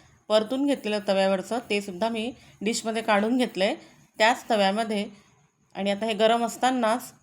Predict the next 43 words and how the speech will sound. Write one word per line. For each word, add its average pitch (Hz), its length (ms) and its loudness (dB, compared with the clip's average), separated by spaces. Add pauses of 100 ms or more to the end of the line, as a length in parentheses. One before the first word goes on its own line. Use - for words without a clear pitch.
हे 190 260 -2 (220)
हिरवे 190 240 -4
मूग 226 200 -4
मी 220 340 -2 (360)
ठेचून 220 320 0
घेत 262 180 0
आहे 202 200 2
खलबत्त्यात. 185 500 -2
मिक्सरवर 247 380 -2
सुद्धा 269 240 -2
आपण 269 200 0
करू 220 200 -2
शकतो, 220 520 -4 (260)
पण 220 120 2
त्याच्याने 220 400 0
चव 214 240 4
बदल 208 280 0
होते, 220 420 -4 (220)
म्हणून 196 280 -2
ते 190 360 -4
ठेचा 185 420 -2 (420)
खलबत्त्यातच 202 580 0
करून 196 240 0
घ्यायचं. 196 440 0 (1080)
गॅसवरच्या 269 460 6
त्याच - 340 4
तव्यात 226 220 4
मी 233 100 0
पाच 208 320 2
चमचे 214 260 0
साधारणपणे 202 540 2
तेल 214 260 2
घातलं 202 260 2
आहे. 214 120 2 (440)
तेल 247 220 4
गरम 269 220 4
झालं 269 300 2
की 214 140 -6
त्यात 202 340 2
एक 196 260 -6
छोटा 202 220 0
चमचा 214 360 -2
मोहरी 214 460 0